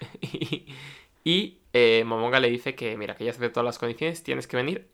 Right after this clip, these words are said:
o te revocaremos el puesto de Shichibukai". Porque es que va a pasar una cosa muy importante, y es que vamos a ejecutar al,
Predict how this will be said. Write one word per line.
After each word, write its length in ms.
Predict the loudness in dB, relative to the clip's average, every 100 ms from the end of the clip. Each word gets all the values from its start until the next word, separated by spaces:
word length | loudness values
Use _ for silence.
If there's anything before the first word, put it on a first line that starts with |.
| -2
o 160 | -2
te 120 | 0 -2
revocaremos 600 | 0 0 0 -2 -2 -6
el 80 | -4
puesto 300 | -4 -4 -6
de 100 | -8
Shichibukai". 600 | -8 -8 -8 -8 -10 -12
Porque 220 | -10 -6
es 80 | -6
que 220 | -4 -6 -2
va 60 | -2
a 40 |
pasar 200 | -2 -2
una 140 | -4 -2
cosa 180 | -2 0
muy 100 | -2
importante, 600 | -4 -6 -6 -6 -8 -12 _ -20 -20 -12
y 60 | -8
es 80 | -2
que 100 | 2
vamos 280 | 2 0 -6
a 80 | -6
ejecutar 560 | -4 -4 -2 -2 -2 -4 -20 -20 _
al, 260 | -2 -2